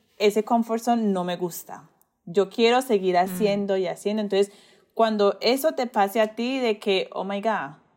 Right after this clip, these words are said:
Speaker 1: did I polish? Did I not polish?", ese es el momento donde tú dices, tienes que decir a ti mismo, "Tengo que crecer y donde estoy en estos momentos no lo está haciendo. So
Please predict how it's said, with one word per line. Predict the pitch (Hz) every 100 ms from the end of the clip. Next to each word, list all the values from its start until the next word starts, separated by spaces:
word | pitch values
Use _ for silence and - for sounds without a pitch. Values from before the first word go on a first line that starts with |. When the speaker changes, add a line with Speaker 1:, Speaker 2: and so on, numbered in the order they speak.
| _
Speaker 1:
did | 170
I | 156
polish? | 156 165 185 233 -
Did | 160
I | 151
not | 156 156
polish?", | 156 151 180 214 - _ _ _ _
ese | - 202
es | 240
el | 254
momento | 240 196 185 185 208
donde | 220
tú | 190 180
dices, | 175 175 -
tienes | - 214 233 -
que | 233
decir | 226 220
a | 208
ti | 208
mismo, | 208 214 220 220 - -
"Tengo | 196 196 196
que | 208
crecer | 208 226 220 214 233 277 415 - _ _ _ _
y | 208 208
donde | 196 190
estoy | 190 190 208 214
en | 240
estos | 254 254 254
momentos | 233 185 202 240 285 294 - _ _ _ _ _ _ _ _
no | 202 208 214
lo | 202
está | 196 - 190
haciendo. | 185 175 143 151 - _
So | -